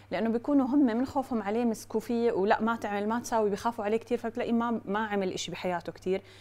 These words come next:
فالإكسبيرينس تكون أقل من إكسبيرينس شخص يمكن عمره عشرين سنة وشاف الدنيا كلها. فهي مش على العمر، هي أكتر على إنه عن جد إنه بتحس الناس في مرات عن جد ما بتصرفوا بطريقة اللي هي مناسبة كتير لعمرهم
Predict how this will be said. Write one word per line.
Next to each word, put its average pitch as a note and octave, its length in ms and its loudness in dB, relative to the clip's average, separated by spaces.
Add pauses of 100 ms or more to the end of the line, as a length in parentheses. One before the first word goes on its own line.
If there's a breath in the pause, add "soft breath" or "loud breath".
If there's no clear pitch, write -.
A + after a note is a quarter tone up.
(140 loud breath)
فالإكسبيرينس B3+ 720 0
تكون B3 220 -2
أقل A#3+ 260 0 (300 loud breath)
من A3 120 -2
إكسبيرينس G3+ 560 -4
شخص - 260 -6
يمكن A#3+ 220 0
عمره G#3+ 200 2
عشرين A#3 280 -2
سنة B3+ 220 -2
وشاف B3 280 -2
الدنيا G#3 300 0
كلها. E3+ 360 -8 (460 loud breath)
فهي F3 1120 2
مش E4 260 4
على G#3+ 260 4
العمر، F#3 480 2 (140)
هي B3+ 100 2
أكتر - 400 2
على G#3+ 260 2
إنه A#3 160 2
عن G#3+ 160 0
جد G#3+ 280 2
إنه F3+ 220 -4
بتحس F3+ 400 -8
الناس C4 380 0
في C4 140 -2
مرات A#3+ 420 0
عن G#3+ 100 -4
جد D4 180 0
ما D#4+ 100 2
بتصرفوا C4 480 -4
بطريقة A3 520 -2 (420 loud breath)
اللي G3 260 0
هي B3 220 2
مناسبة A3+ 520 0
كتير A#3 320 0
لعمرهم G3 840 0